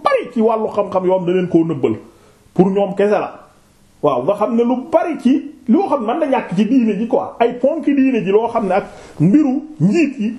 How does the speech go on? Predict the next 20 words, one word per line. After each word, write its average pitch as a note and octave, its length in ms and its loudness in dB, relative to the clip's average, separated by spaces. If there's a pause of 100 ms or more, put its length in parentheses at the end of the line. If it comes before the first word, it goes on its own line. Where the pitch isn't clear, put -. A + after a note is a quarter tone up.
imaara A3+ 320 0
kan A3+ 180 0
mooy A#3 160 0
nekk G#3+ 200 0
xalifa G#3 380 0
ak F3 120 -6
yooyu, F3 280 2 (420)
euh, E3 240 4
loolu, E3+ 360 0 (320)
euh, D#3 160 2
euh, C3 460 2
mu E3 140 2
nga, D#3 100 2
euh, C3 560 2
mu E3+ 140 2
ngi D#3 140 2
ci B2+ 60 -2
woon. G2+ 180 -2 (800)
Loolu C3+ 240 2
lépp F3+ 120 0